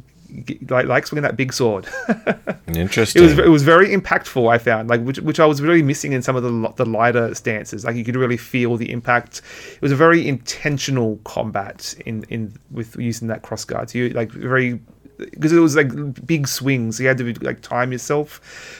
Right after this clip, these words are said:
Speaker 1: focus on parries and then timing. And whereas otherwise, I found it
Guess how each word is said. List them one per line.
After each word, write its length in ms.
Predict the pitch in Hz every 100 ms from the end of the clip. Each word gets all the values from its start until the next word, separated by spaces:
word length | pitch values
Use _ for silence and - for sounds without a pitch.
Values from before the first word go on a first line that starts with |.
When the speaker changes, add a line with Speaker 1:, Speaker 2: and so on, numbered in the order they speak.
| -
Speaker 1:
focus 260 | 156 147
on 80 | 131
parries 640 | 120 139 123 117 117 117 -
and 140 | 113
then 140 | 113
timing. 640 | 110 - 113 113 104 98 98
And 360 | 107 110 110
whereas 180 | 113 117
otherwise, 680 | - 139 139 127 117 120 110
I 140 | -
found 340 | 117 127 117 113
it 120 | -